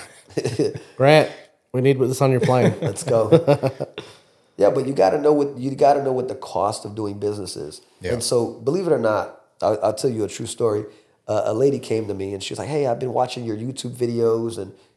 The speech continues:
Speaker 1: your Instagrams. It's, you, you know, how much is your coaching and what is it about?"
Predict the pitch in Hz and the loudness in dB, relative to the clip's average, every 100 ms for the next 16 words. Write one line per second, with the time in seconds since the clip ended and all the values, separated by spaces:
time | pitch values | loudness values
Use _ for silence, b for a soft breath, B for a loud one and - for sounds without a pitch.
0 | - - 131 - 110 110 110 107 - 110 | -16 -6 -6 -4 -4 -2 -2 -2 -8 -12
1 | - 110 101 98 - 127 113 82 131 170 | -12 -10 -12 -14 -14 -6 -4 -4 -4 -2
2 | 185 143 127 - 135 135 110 107 101 117 | -2 -4 -8 -2 -2 -2 -8 -8 -4 -2
3 | 156 117 104 87 62 - | -2 -2 -4 -4 -6 -10